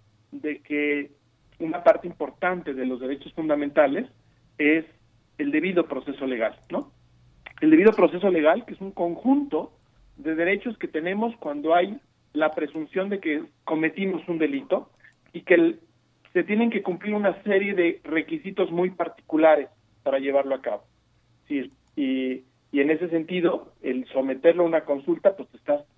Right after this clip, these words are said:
también inventando un nuevo proceso,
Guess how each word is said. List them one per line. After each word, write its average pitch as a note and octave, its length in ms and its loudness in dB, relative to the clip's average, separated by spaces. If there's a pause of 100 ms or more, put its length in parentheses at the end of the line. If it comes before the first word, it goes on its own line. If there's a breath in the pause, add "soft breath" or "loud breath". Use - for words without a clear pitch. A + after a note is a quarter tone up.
también D3 420 -4
inventando D3+ 600 2
un D#3 80 -4
nuevo D#3+ 340 2 (120)
proceso, G3+ 640 0